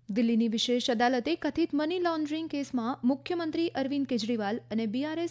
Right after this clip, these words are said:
નેતા કે કવિતાની જ્યુડિશિયસ કસ્ટડી સાત મે સુધી લંબાવી. અને ફ્લાઇટમાં સમાન પી એન આરની સ્થિતિમાં બાર વર્ષ સુધીના બાળકોને મળશે માતા-પિતા તેમજ અન્ય વાલીઓ સાથેની બેઠક.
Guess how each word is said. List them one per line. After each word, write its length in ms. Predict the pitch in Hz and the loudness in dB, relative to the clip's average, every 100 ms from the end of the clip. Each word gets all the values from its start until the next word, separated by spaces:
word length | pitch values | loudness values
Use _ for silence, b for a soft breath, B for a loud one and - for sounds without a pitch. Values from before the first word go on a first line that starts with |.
| - | -2
નેતા 320 | 247 220 175 - - | -2 -2 -6 -8 -2
કે 160 | 330 339 | -2 2
કવિતાની 640 | 320 302 285 262 262 294 | 0 0 -2 0 0 -2
જ્યુડિશિયસ 680 | 233 269 302 - 254 226 - | -4 -4 -4 -4 -4 -6 -4
કસ્ટડી 500 | 269 262 294 233 208 | -4 -4 -2 0 0
સાત 340 | 262 - 302 339 277 | -2 -2 -2 0 -2
મે 140 | 311 | -2
સુધી 280 | 339 214 233 | -2 -2 0
લંબાવી. 500 | 262 202 175 175 170 _ b b b b b b b - | 0 2 0 -4 -8 _ b b b b b b b -2
અને 180 | 277 311 | 0 0
ફ્લાઇટમાં 540 | 320 320 349 359 381 | 0 2 2 0 -2
સમાન 420 | - 330 330 349 | 0 -2 -2 -4
પી 120 | 339 330 | -2 -2
એન 160 | 330 | -2
આરની 340 | 330 294 294 311 | -2 -2 -4 -4
સ્થિતિમાં 520 | - 262 262 220 240 B B B | -4 -2 0 0 -2 B B B
બાર 280 | 240 294 359 | 4 4 2
વર્ષ 300 | 349 349 - | 0 0 0
સુધીના 400 | 339 302 320 330 | 0 2 2 0
બાળકોને 440 | 302 285 285 285 294 | 0 -2 -2 -2 0
મળશે 400 | 269 - 269 302 | 0 0 -2 2
માતા-પિતા 680 | 269 277 320 330 320 311 311 | 2 2 0 -4 -4 -4 -2
તેમજ 320 | 254 233 226 | 0 0 0
અન્ય 260 | 262 285 330 | 0 2 0
વાલીઓ 400 | 294 277 302 311 | 0 0 0 -2
સાથેની 440 | - 185 196 185 | -2 -2 -2 -2
બેઠક. 300 | 185 185 190 | -4 -4 -8